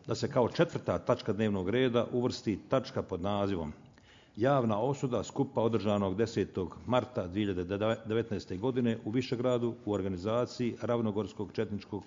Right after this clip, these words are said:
pokreta. Prije nego što se izjasnimo o predloženoj dopuni dnevnog reda, potrebno je da delegat Denis Bećirović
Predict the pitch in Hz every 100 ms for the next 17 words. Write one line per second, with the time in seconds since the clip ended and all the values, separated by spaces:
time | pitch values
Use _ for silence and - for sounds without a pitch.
0 | - 98 - 76 - - - - - -
1 | - - - - - - - - 190 175
2 | 143 139 - 170 143 92 - 98 95 131
3 | 131 104 101 98 135 98 92 107 101 90
4 | 113 123 127 113 - - - - - -
5 | 156 151 110 101 98 95 104 104 127 127
6 | 104 98 120 107 92 - 127 131 120 -
7 | -